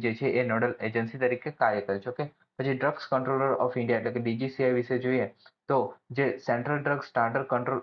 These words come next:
ઓર્ગેનાઇઝેશન વિભાગના વડાના ઉલ્લેખિત દવાની શ્રેણીઓ માટે લાયસન્સ મંજૂરી કરવા માટે જવાબદાર છે અને ભારતમાં જે દવા ઉત્પાદન, વેચાણ, આયાત અને વિતરણ માટેના ધોરણો નક્કી કરે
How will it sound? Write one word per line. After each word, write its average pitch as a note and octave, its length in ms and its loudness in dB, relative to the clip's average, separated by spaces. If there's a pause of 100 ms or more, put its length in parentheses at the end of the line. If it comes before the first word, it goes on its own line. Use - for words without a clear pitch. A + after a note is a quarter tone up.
ઓર્ગેનાઇઝેશન B2+ 560 0
વિભાગના B2 380 0
વડાના A#2+ 300 2 (120)
ઉલ્લેખિત B2 340 -2 (240)
દવાની A#2+ 480 2
શ્રેણીઓ A#2 320 0
માટે B2 360 -2
લાયસન્સ G#2+ 420 -2
મંજૂરી B2 440 -2
કરવા A#2+ 200 4
માટે B2+ 200 -2
જવાબદાર B2 460 0
છે D#3+ 80 0 (340)
અને B2+ 100 0 (160)
ભારતમાં B2 340 0
જે C3+ 120 -2
દવા B2+ 180 4 (220)
ઉત્પાદન, B2+ 460 -2
વેચાણ, G#2+ 400 0
આયાત A#2+ 420 0
અને B2+ 160 0
વિતરણ A#2+ 400 -2
માટેના B2 380 -2
ધોરણો A2+ 340 0
નક્કી G#2 340 -6
કરે F#2+ 160 -4